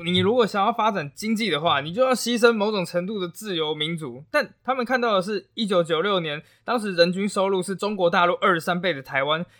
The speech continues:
已经逐渐的从独裁的时代走向了公平选举和新闻自由的年代。这一切都惹怒了中共，所以呢，不知道从什么时候开始，中国开始管李登辉叫做妓女，然后还说啊，你就是有台独的倾向啊，什么什么之类的。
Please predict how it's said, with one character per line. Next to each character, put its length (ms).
已 100
经 220
逐 180
渐 160
的 140
从 260
独 160
裁 200
的 80
时 200
代 240
走 200
向 160
了 80
公 200
平 160
选 240
举 200
和 200
新 240
闻 140
自 200
由 140
的 60
年 260
代。 280
这 140
一 180
切 240
都 200
惹 240
怒 180
了 100
中 300
共， 260
所 180
以 40
呢， 120
不 120
知 60
道 120
从 180
什 140
么 60
时 80
候 120
开 240
始， 220
中 240
国 220
开 180
始 280
管 260
李 120
登 200
辉 160
叫 140
做 240
妓 320
女， 260
然 100
后 80
还 140
说 160
啊， 180
你 140
就 140
是 60
有 120
台 240
独 140
的 40
倾 200
向 200
啊， 140
什 60
么 100
什 60
么 80
之 160
类 180
的。 140